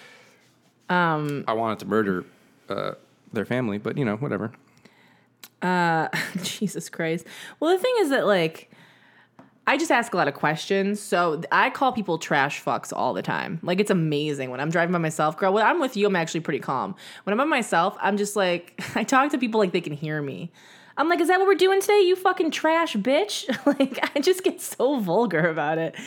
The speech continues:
Speaker 1: And I just, I sit there and I'm just, like, staring at them and, like, making hand motions. Like, "Are you gonna," I mean, I flick people off. I don't give a shit, girl. I'm like,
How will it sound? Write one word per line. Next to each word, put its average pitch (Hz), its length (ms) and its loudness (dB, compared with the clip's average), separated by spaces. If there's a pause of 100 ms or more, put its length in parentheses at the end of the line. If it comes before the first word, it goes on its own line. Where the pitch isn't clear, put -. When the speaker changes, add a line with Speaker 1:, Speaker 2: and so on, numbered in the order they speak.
(400)
Speaker 1:
And 220 120 4
I 226 100 4
just, 220 160 0
I 220 80 2
sit 294 200 -2
there 220 120 4
and 180 60 6
I'm 180 120 2
just, 165 140 -2
like, 165 160 2
staring 180 460 4
at 160 100 0
them 143 240 2
and, 147 60 -6
like, 143 160 -4
making 160 240 -2
hand 156 140 0
motions. 156 260 -4
Like, 160 100 0
"Are 151 40 2
you 147 60 0
gonna," 151 360 -2
I 165 80 -2
mean, 180 120 2
I 208 100 2
flick 175 180 -2
people 135 280 -4
off. 135 220 2
I - 60 0
don't 254 100 2
give 139 100 -2
a 131 40 -2
shit, 139 300 -4
girl. 143 180 0
I'm 156 240 0
like, 180 160 2